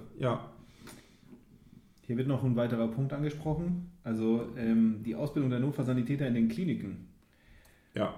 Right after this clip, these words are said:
Speaker 2: Ähm, ja, für die Ausbildung in Kliniken ist die Schulung der angehenden Notfallsanitäter eine zusätzliche Beanspruchung. Und das ist der Witz. Das ist so jetzt keine neue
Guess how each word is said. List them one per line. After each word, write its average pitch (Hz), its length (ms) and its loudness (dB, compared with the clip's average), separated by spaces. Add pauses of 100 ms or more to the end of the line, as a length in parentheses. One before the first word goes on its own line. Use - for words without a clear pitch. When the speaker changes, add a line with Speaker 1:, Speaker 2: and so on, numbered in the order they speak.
Speaker 2:
Ähm, 120 680 2 (1400)
ja, 110 260 -2
für 127 140 -4
die 123 100 2
Ausbildung 139 360 2
in 123 60 0
Kliniken 135 440 0
ist 123 180 -6
die 120 80 -2
Schulung 135 360 2
der 117 140 0
angehenden 123 340 0
Notfallsanitäter 127 720 0
eine 117 220 -2
zusätzliche 117 480 -2
Beanspruchung. 107 560 -4 (840)
Und 123 140 -2
das 147 140 2
ist 135 140 0
der 113 120 2
Witz. 170 320 -2 (540)
Das - 180 -16
ist 110 80 -8
so - 80 -8
jetzt 110 220 -6
keine 107 200 -6
neue 110 360 -6